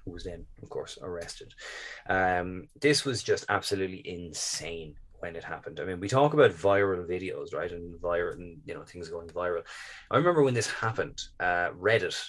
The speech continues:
the social media site, uh, very, very infamously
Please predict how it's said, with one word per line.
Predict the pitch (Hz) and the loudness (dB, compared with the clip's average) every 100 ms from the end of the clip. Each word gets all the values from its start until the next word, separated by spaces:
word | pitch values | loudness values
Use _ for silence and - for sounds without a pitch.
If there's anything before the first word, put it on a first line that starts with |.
| - - | -12 -12
the | - | 2
social | 107 - 90 | 2 4 -2
media | 98 87 | -2 -2
site, | 82 85 82 - - - - | 0 0 -2 -6 -20 -20 0
uh, | 87 85 85 - - | 2 2 0 -6 -16
very, | 90 90 - 104 113 | -14 -4 4 4 6
very | 104 151 | 8 10
infamously | 156 151 143 113 82 78 80 | 8 6 4 2 -2 -4 -6